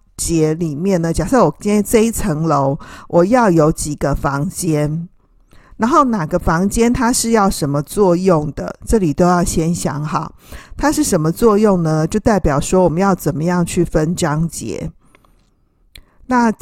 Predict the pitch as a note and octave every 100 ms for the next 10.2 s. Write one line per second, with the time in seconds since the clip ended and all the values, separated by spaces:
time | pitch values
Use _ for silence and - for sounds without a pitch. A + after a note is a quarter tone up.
0 | - - F3 A3+ G3 G3+ A#3 A3 A#3 -
1 | B3+ B3 F#3+ E3+ F3 G3+ G#3 F3+ E3 F#3+
2 | G3 G3 F#3 E3 - E3+ E3+ F3+ G#3 E3+
3 | - - - F3+ F#3 F#3+ E3 D3 D3 F3
4 | E3+ F#3 F3 D3+ G3 F#3+ F#3+ E3+ D3+ -
5 | - E3 F#3+ G3 F#3+ D#3 D#3 F3 F3 F3+
6 | F#3 C#3+ C3+ B2 _ _ _ _ _ -
7 | _ _ - G#3+ A#3+ G#3 G#3+ E3+ A3 A3
8 | A3+ A#3 G3 C#3+ D3 F3+ F3 E3+ F#3+ G#3
9 | D#3 F3+ G3+ E3 G3 E3 C#3+ D#3 D#3+ D#3
10 | C#3+